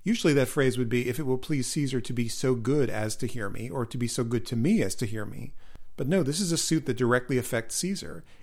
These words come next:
If he listens to the soothsayer, he'll be good to Caesar. If he does that, I shall beseech him, I'll beg or request him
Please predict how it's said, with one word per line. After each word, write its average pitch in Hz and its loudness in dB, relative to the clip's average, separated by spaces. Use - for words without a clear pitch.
If 135 -4
he 175 2
listens 160 2
to 143 -4
the 131 2
soothsayer, 180 -2
he'll 147 0
be 139 0
good 120 0
to 113 -4
Caesar. - -4
If 139 -2
he 160 4
does 143 4
that, 147 0
I 139 0
shall 139 0
beseech 127 0
him, 104 -4
I'll 123 2
beg 139 2
or 110 4
request 220 -2
him 107 0